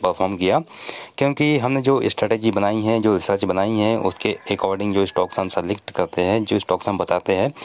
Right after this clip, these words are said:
वो शानदार प्रदर्शन किस प्रकार से करते हैं, किस प्रकार से हमारी रिसर्च काम करती है। अगर आप ये रिसर्च सीखना चाहते हो,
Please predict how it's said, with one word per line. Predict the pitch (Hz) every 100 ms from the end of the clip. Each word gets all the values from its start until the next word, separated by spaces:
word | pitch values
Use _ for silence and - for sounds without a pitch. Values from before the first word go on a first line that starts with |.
| - - - 120
वो | 143
शानदार | 135 120 120 123 127 120
प्रदर्शन | - 104 104 117 113
किस | 98
प्रकार | - 92 98
से | - 104
करते | 101 - 101
हैं, | 104
किस | - -
प्रकार | 110 - 113
से | 123
हमारी | 117 117 120
रिसर्च | 104 87 110 110
काम | - 113
करती | 113 113 104
है। | 107 117
अगर | 98 95
आप | 98
ये | 98
रिसर्च | 92 107 110
सीखना | 104 98 110
चाहते | 107 104 110
हो, | 110 165